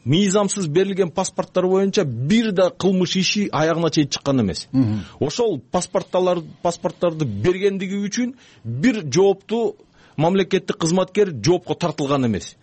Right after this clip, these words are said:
Speaker 1: Анткени ошентип берилген паспорттардын баары деген мыйзамсыз деп а-, аныкталган болчу. Бирок ал деген паспорттарды бирөө жасап берген да. Алар деген реалдуу түрдө мыйзамсыз эмес, жасалма деп эч жерде айтылган эмес.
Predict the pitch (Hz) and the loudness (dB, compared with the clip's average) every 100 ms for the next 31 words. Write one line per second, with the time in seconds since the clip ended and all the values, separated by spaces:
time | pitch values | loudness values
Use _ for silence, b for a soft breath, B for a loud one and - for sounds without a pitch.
0 | b b b b b - 143 180 214 202 | b b b b b -4 -2 0 0 2
1 | 196 208 208 151 175 202 202 196 208 - | 2 0 0 0 2 2 0 -2 -4 -4
2 | 196 - 202 180 202 202 190 202 165 139 | -8 -4 -4 -2 0 0 2 2 2 4
3 | 220 196 196 - 160 - 160 - 98 143 | 4 4 0 -2 -6 -2 -4 -2 -4 -4
4 | - 156 175 - 165 147 143 143 - 233 | 0 0 0 0 0 0 0 0 -2 -6
5 | B B 127 180 190 170 180 170 165 185 | B B 0 2 2 2 2 2 0 0
6 | 196 185 - 185 - 170 156 147 392 147 | 0 -2 -4 -4 -4 -2 0 2 2 2
7 | 123 _ _ - 123 170 226 - 294 302 | -6 _ _ -16 -2 0 0 0 2 2
8 | 254 123 - _ b b b b 123 180 | 0 -2 -6 _ b b b b -2 2
9 | 226 185 208 214 180 190 240 202 185 214 | 2 2 2 2 4 4 4 0 -2 -4
10 | 196 226 202 B B B 151 214 214 208 | 0 2 0 B B B 2 4 2 0
11 | 202 185 220 214 123 190 214 208 208 202 | -2 0 2 2 2 0 2 2 2 2
12 | 196 202 202 220 214 214 202 202 214 247 | 2 2 0 0 2 4 2 0 -2 0
13 | 269 170 | 0 -2